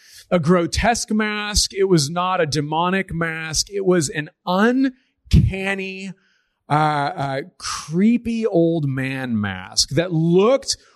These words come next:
real enough to get you to wonder, and just a, some a little bit off for it to be absolutely terrifying. And so I'm standing in the house and I see,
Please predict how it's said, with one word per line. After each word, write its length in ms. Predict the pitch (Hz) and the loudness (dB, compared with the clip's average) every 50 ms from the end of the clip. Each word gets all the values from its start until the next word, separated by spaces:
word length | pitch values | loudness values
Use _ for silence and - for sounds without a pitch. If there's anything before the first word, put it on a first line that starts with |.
| - - | -4 2
real 640 | 170 165 180 180 196 214 226 240 262 277 294 294 247 | 4 6 6 6 6 6 6 6 4 4 4 2 2
enough 600 | 233 214 202 190 202 247 - - - - - - - | 0 0 0 0 0 0 0 -2 -4 -8 -8 -4 0
to 540 | 220 214 208 196 190 185 185 185 190 208 208 170 | 2 2 4 4 4 4 2 0 -4 -6 -6 -4
get 160 | 139 196 208 | -2 -2 0
you 140 | 214 220 226 | 2 2 4
to 80 | 208 196 | 4 4
wonder, 520 | 185 190 202 233 254 294 311 311 349 349 - _ _ _ _ _ _ _ _ _ _ _ _ _ | 4 2 2 2 2 2 2 2 0 -2 -6 _ _ _ _ _ _ _ _ _ _ _ _ _
and 460 | - 180 196 202 208 208 208 208 202 | 2 2 4 2 2 0 0 0 0
just 280 | 165 135 214 240 - - | 0 2 0 0 2 0
a, 320 | 226 208 202 208 220 220 220 | 0 0 0 -2 -6 -4 -2
some 260 | 160 - 220 208 196 | -2 0 0 0 0
a 40 | 185 | 0
little 360 | 180 175 185 196 202 214 208 | 2 2 2 4 4 4 2
bit 140 | 196 202 202 - | 0 -2 -2 0
off 440 | 170 165 170 165 147 131 - - | 2 2 4 2 0 -2 -4 -6
for 160 | - 147 151 151 | -4 -2 -2 -2
it 100 | 165 - | -2 -4
to 80 | 151 | -4
be 540 | 135 117 147 147 147 143 143 135 123 107 - _ _ _ _ _ | -2 0 0 0 0 0 -2 -2 -4 -6 -8 _ _ _ _ _
absolutely 600 | 143 143 151 160 170 175 151 - 175 160 156 147 127 | 0 2 2 2 0 0 0 0 0 0 0 0 0
terrifying. 600 | - 143 139 135 127 - - 113 101 98 92 - - - - - - - | 0 -2 -2 -2 -2 -2 -4 -4 -4 -6 -8 -14 -20 -20 -20 -20 -6 -2
And 140 | - 185 175 | 0 2 2
so 280 | - 214 202 185 - - - - | 4 4 2 2 0 -4 -6 -4
I'm 140 | - 202 208 | -2 0 0
standing 500 | - - - 247 277 311 294 302 285 254 | 0 0 2 2 2 2 2 0 -2 -2
in 240 | 233 226 240 240 240 | -2 -2 -2 0 0
the 80 | 240 | 0
house 320 | 185 180 185 185 214 214 - | 0 0 2 2 2 0 0
and 80 | 214 | 2
I 60 | 202 180 | 2 2
see, 640 | - - - - 214 226 240 254 262 262 254 247 | 2 0 0 2 4 4 6 6 4 4 2 0